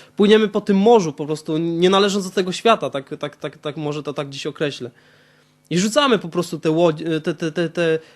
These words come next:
e, te, te, e, sieci po prostu. Rzucamy. Niekiedy po prostu rzucamy te sieci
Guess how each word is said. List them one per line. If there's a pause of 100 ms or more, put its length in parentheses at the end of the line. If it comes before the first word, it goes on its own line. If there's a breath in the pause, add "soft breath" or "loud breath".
e,
te,
te, (1200)
e,
sieci
po
prostu.
Rzucamy. (840 soft breath)
Niekiedy
po
prostu
rzucamy
te
sieci